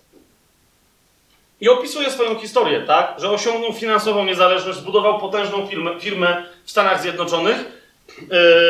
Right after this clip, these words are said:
w, w tym zapoznał masę jakichś gwiazd w Hollywood. Niektórzy nawet oddali życie Jezusowi.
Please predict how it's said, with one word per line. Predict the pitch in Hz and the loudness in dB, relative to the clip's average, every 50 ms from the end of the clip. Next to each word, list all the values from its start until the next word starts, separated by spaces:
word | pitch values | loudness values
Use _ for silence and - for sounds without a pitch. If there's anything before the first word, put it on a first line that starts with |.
| 170 170 170 165 - - - - - _ | 4 2 -2 -6 -12 -16 -20 -20 -20 _
w, | - 160 - - - - - | -20 -20 -20 -20 -20 -20 -20
w | - - | -6 0
tym | - 262 269 254 220 196 170 143 - - - _ _ _ _ _ _ _ _ - | 2 2 4 2 2 0 -4 -8 -10 -14 -18 _ _ _ _ _ _ _ _ -4
zapoznał | 185 202 208 208 233 220 220 240 220 196 | 0 0 2 2 2 0 0 0 0 0
masę | 202 208 226 233 226 - 214 196 | 0 2 2 2 2 0 -2 -2
jakichś | 202 185 - 185 156 147 | -4 -4 -6 -10 -14 -16
gwiazd | 143 165 185 220 214 208 - - - | -6 -2 0 2 2 2 0 -4 -6
w | - | -6
Hollywood. | 208 196 185 190 190 185 - - | -6 -6 -4 -6 -8 -8 -8 -2
Niektórzy | 196 214 208 208 226 220 202 214 | 0 0 0 0 -2 -6 -4 -2
nawet | 214 208 202 - 202 | 0 0 0 0 -2
oddali | - 170 190 196 190 190 180 | -2 0 2 2 2 2 -2
życie | 202 208 202 202 | -6 -8 -6 -4
Jezusowi. | 185 180 175 180 175 180 175 143 135 143 143 139 - | -4 -4 -4 -6 -4 -2 -2 -2 -2 -4 -6 -8 -10